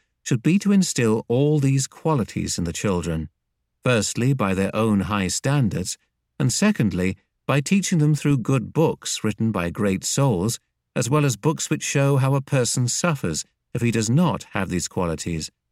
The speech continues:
or does not heed the commandments which have to be followed. In India, when people dine together,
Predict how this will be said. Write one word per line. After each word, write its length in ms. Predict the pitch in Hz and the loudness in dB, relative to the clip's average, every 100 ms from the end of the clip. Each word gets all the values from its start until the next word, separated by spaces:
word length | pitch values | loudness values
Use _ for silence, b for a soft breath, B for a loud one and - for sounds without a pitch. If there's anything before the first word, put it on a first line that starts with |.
| _ - | _ -2
or 100 | 117 | 0
does 140 | 107 | 2
not 260 | 120 139 123 | 2 0 -2
heed 300 | - 139 123 | -2 0 0
the 100 | 101 | -2
commandments 840 | - 101 123 156 127 73 78 76 - _ | -4 0 2 2 0 0 -4 -6 -12 _
which 180 | - - | -8 -4
have 320 | 143 117 - | -4 -4 -6
to 100 | - | -6
be 120 | 127 | -6
followed. 520 | - 127 104 80 78 - _ _ _ _ _ _ _ _ _ _ _ _ _ _ | -2 -2 -2 -4 -6 -12 _ _ _ _ _ _ _ _ _ _ _ _ _ _
In 120 | 147 160 | 2 6
India, 420 | 226 135 92 104 | 6 4 2 2
when 220 | 107 101 | 2 2
people 400 | 113 117 - 104 | 2 -2 0 -2
dine 380 | 95 101 101 90 | 0 2 2 0
together, 520 | 95 90 87 113 123 | 0 -2 0 0 -2